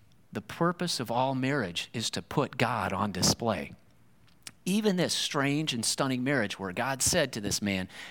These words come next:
"You're gonna marry a woman who will prove to be unfaithful." And he did it to prove a point about the kingdom of Israel. He did it to prove a point about the depth of his love for you and I as well.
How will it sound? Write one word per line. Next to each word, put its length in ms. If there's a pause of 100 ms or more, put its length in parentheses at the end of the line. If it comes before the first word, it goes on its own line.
"You're 80
gonna 160
marry 340
a 60
woman 280
who 100
will 120
prove 260
to 40
be 140
unfaithful." 640 (920)
And 100
he 80
did 220
it 140
to 100
prove 240
a 40
point 300
about 220
the 60
kingdom 300
of 120
Israel. 360 (220)
He 140
did 160
it 140
to 100
prove 240
a 60
point 340
about 240
the 80
depth 320
of 80
his 240
love 240
for 200
you 220
and 140
I 400 (500)
as 240
well. 380